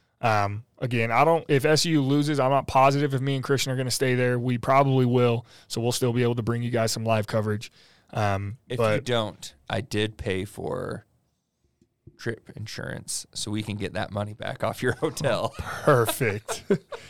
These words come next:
Speaker 1: So we're all squared away. You should have booked it without the trip insurance, just so it's, like, good karma, and then S U wins it all the way, you know?
Speaker 2: Yeah.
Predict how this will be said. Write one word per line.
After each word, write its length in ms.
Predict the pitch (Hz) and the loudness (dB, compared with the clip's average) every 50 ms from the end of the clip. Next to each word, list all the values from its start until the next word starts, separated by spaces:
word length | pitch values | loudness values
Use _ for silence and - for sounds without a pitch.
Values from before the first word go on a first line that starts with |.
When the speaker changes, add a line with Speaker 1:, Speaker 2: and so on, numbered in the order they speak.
| - - - | -20 -14 -10
Speaker 1:
So 180 | - - 127 | 0 2 4
we're 200 | 110 120 123 131 | 6 6 8 8
all 160 | 131 143 135 | 8 8 6
squared 340 | - - - 151 143 135 139 | 4 0 2 4 4 4 4
away. 400 | 131 135 123 113 110 107 104 101 - _ _ _ _ _ _ _ _ _ _ _ _ _ _ | 4 4 4 2 2 0 0 -2 -6 _ _ _ _ _ _ _ _ _ _ _ _ _ _
You 100 | - 131 | -2 2
should 140 | - 190 | 4 4
have 80 | 175 160 | 6 6
booked 180 | 156 170 156 160 | 6 6 6 4
it 60 | 143 | 2
without 320 | 127 117 - 120 120 117 | 2 2 2 2 2 2
the 80 | 120 110 | 0 -2
trip 200 | - 117 107 107 | -2 -4 -4 -2
insurance, 460 | 110 101 - 113 107 104 101 - - | -4 -4 -2 -2 -2 -2 -2 -4 -2
just 200 | - 113 101 - | -2 0 0 0
so 120 | 120 117 | 0 0
it's, 140 | 113 107 - | 0 0 -2
like, 220 | 117 104 101 104 107 | -2 -2 -4 -2 0
good 180 | 120 107 104 | -2 0 0
karma, 380 | - - 107 101 104 110 113 113 | 0 -2 -2 -2 0 0 -2 -2
and 100 | 110 110 | -2 -2
then 120 | 104 104 104 | -2 -2 -2
S 180 | 101 95 - | -2 -2 -2
U 240 | 123 120 107 101 101 | -2 -2 -2 0 0
wins 260 | 107 113 101 104 104 | -2 -2 -4 -4 -4
it 80 | 110 110 | -6 -6
all 140 | 113 110 113 | -6 -4 -4
the 80 | 113 | -2
way, 260 | 110 107 107 117 135 - _ | -2 -2 -2 -4 -6 -8 _
you 100 | 131 113 | -8 -6
know? 180 | 107 120 131 - _ _ _ _ _ | -4 -4 -6 -8 _ _ _ _ _
Speaker 2:
Yeah. 360 | - 208 262 262 196 113 113 | -4 -4 -2 -2 -2 -4 -6